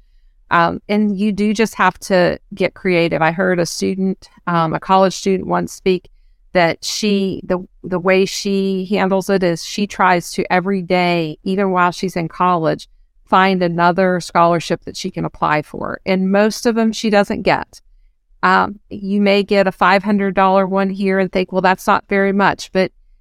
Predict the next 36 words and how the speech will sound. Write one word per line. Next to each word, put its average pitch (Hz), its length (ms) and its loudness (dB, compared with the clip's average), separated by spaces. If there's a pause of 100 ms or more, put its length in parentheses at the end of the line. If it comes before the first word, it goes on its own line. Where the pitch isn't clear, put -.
(160)
they 208 140 0
start 262 300 0
to - 120 -4
add 233 240 4
up. 165 260 0
So - 140 -6
you, 196 220 -4 (200)
it 214 200 -4 (120)
does 247 360 2
take 277 240 0
a 247 40 4
lot 226 220 4
of 208 80 -4
work, 202 320 -2
and 190 100 -2
you 190 120 -2
just 190 140 -8
have 196 160 0
to - 80 -16
decide 175 400 0
how 190 80 -2
much 180 200 -6
time 180 220 -2
to - 140 -4
invest 165 760 0
and 160 340 -2 (380)
how 196 120 0
much 190 220 0
you 196 80 -4
want 185 220 -4
to - 60 -20
put 185 200 -4
into 190 400 -2
it. 196 260 4
But 180 200 0
look 190 240 0